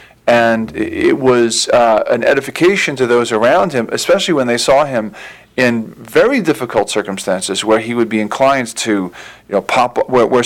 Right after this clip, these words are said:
where most of us would just sort of not resist popping off at the person who was, um, making a nuisance of himself. But Saint Francis de Sales,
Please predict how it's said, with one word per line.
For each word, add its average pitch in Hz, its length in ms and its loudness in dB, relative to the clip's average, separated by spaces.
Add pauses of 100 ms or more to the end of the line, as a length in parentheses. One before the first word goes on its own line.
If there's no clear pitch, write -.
(140)
where 123 180 2
most 147 340 2
of 110 100 -2
us 90 220 0
would 110 120 -2
just 110 180 -2
sort 110 140 0
of 101 100 -6
not 113 280 2
resist 113 420 -2
popping 113 380 0
off 143 240 2
at 123 80 0
the 190 80 -8
person 107 460 0
who 110 120 -2
was, 104 280 -2 (600)
um, 104 420 2
making 113 360 0
a - 20 0
nuisance 135 460 2
of 104 100 0
himself. 101 540 2 (400)
But 117 120 2
Saint 127 200 0
Francis 127 260 -2
de 113 100 -6
Sales, 143 520 2